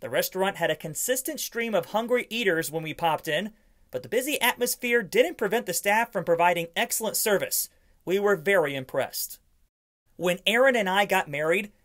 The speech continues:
we wanted to make sure that our guests got the ultimate Jacksonville experience.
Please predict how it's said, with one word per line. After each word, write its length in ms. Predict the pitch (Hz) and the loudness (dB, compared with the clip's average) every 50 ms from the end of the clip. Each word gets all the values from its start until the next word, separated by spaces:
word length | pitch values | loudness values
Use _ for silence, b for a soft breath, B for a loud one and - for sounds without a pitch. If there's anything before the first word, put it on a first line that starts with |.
| _ _ | _ _
we 140 | - 185 254 | -2 -2 -2
wanted 300 | 277 262 285 277 269 240 | 0 0 2 4 4 4
to 80 | 196 175 | 4 4
make 200 | 170 190 196 - | 2 0 0 0
sure 300 | - - - 190 208 196 | -2 0 0 0 0 0
that 160 | 156 180 - - | -2 -2 0 2
our 160 | 156 208 240 | 2 2 2
guests 500 | 185 - 202 202 240 - - - - - - _ _ | 2 4 4 4 4 4 0 -2 -4 -8 -12 _ _
got 140 | - 156 - | -2 -2 -2
the 140 | 160 156 - - | -4 -6 -4 0
ultimate 440 | 196 220 247 247 247 247 262 247 254 | 4 6 6 6 4 2 -2 -2 0
Jacksonville 540 | - 196 185 190 190 - 196 170 180 175 | 0 2 2 2 0 -2 -2 2 4 4
experience. 680 | 165 170 - - 175 165 156 135 107 - - - - - | 4 4 2 0 0 0 0 0 -2 -4 -6 -6 -6 -6